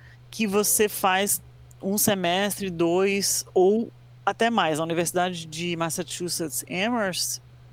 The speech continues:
onde eu leciono, tem um programa de, tem um programa de certificado, né,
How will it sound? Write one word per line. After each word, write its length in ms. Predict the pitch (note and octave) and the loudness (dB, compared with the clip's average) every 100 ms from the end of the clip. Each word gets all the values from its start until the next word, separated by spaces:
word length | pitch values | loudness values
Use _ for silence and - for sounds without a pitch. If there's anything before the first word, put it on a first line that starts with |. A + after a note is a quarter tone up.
| - - - | -20 -20 -8
onde 220 | F3 E3+ | -2 0
eu 40 | |
leciono, 520 | E3 D#3+ - E3+ G3 | 2 0 0 -2 -2
tem 240 | G3+ F3+ F#3+ | 0 0 0
um 120 | G3 | -6
programa 880 | - F#3+ E3+ E3+ E3 E3+ F#3 F#3 F#3 - - - - - - - - - - | -4 -2 2 2 2 2 2 0 0 -6 -20 -16 -16 -16 -20 -20 -20 -20 -12
de, 200 | F#3+ D#3 - F3+ | -10 -10 -8 0
tem 100 | G3+ | 0
um 120 | G3+ | 2
programa 380 | G3 G#3+ A3 A3 | 0 0 2 -2
de 120 | G3 | 0
certificado, 880 | G3 B3 - - A#3+ E3+ C#3+ A3+ D4 | 0 0 -2 -6 -2 0 2 0 0
né, 260 | F#3 F#3 | 0 0